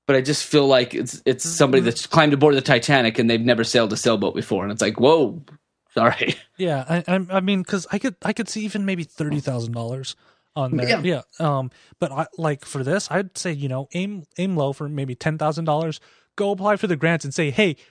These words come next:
Speaker 2: we ha-, we raised ten thousand dollars already, so there's
Speaker 1: Nice.
Speaker 2: interest
Speaker 1: Yep.
Speaker 2: where community wants to help us, and we need that push on there." And I, it,
Speaker 1: I think either
Speaker 2: um,
Speaker 1: way.
Speaker 2: I, I know a lot of, like, uh,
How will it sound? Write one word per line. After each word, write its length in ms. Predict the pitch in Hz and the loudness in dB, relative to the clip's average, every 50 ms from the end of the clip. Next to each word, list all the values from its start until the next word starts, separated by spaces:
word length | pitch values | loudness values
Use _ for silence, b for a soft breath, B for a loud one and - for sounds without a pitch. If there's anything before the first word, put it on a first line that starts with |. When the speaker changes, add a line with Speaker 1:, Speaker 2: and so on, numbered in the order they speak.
| b | b
Speaker 2:
we 180 | b 196 226 214 | b -4 -4 -2
ha-, 200 | - - 214 202 - | -2 -2 -2 -2 -2
we 100 | 185 196 208 | -2 -2 0
raised 380 | 170 180 202 214 214 165 - | 0 2 2 2 2 0 0
ten 180 | - - 190 185 | 0 0 0 0
thousand 320 | 170 175 170 165 160 160 160 | 0 0 0 0 0 0 2
dollars 300 | 156 151 156 147 135 143 | 2 2 2 2 0 0
already, 360 | 139 135 139 175 190 180 143 | 0 0 2 2 2 2 0
so 180 | - - 160 | 0 -2 -4
there's 260 | 147 139 190 214 196 170 - | -2 -2 -2 -4 -2 0 0
Speaker 1:
Nice. 120 | 175 - 240 - | 2 2 4 4
Speaker 2:
interest 200 | 175 160 - - | 4 4 4 4
Speaker 1:
Yep. 100 | 135 147 | 6 6
Speaker 2:
where 180 | 151 147 151 160 - - | 6 4 2 -2 -6 -6
community 460 | - 156 151 175 226 233 214 175 165 | -4 -2 0 0 0 0 2 2 0
wants 240 | 135 139 175 185 175 - | 2 2 0 0 -2 -2
to 60 | 156 | -2
help 240 | 123 190 196 - 139 | -2 -2 -2 0 -2
us, 160 | 123 120 - | -4 -4 -4
and 140 | 143 143 147 | -6 -4 -4
we 100 | 156 165 | -2 -2
need 160 | 165 165 151 | -4 -4 -4
that 200 | - 139 120 - | -4 -6 -6 -6
push 400 | - - 208 107 - - - - _ _ _ _ _ _ _ - | -6 -6 -6 -6 -8 -12 -16 -20 _ _ _ _ _ _ _ -12
on 160 | 143 123 127 | -10 -10 -8
there." 100 | 131 123 | -8 -8
And 160 | 120 127 131 117 | -8 -8 -8 -4
I, 100 | 143 160 156 b b b b b | -4 -4 -4 b b b b b
it, 80 | b - | b 0
Speaker 1:
I 40 | 127 | 2
think 160 | 139 131 127 | 2 2 4
either 140 | - 175 160 | 4 6 6
Speaker 2:
um, 60 | 131 | 6
Speaker 1:
way. 120 | 135 131 120 - | 6 4 2 0
Speaker 2:
I, 220 | 165 180 160 175 | -2 0 2 2
I 20 | |
know 120 | 185 208 202 | 2 2 2
a 20 | |
lot 200 | 180 160 165 175 | 2 4 2 2
of, 180 | 160 131 120 123 | 2 0 -4 -6
like, 220 | 127 117 117 113 _ _ _ _ _ _ _ _ _ - | -6 -6 -6 -8 _ _ _ _ _ _ _ _ _ -2
uh, 160 | 135 120 117 | -2 -2 -2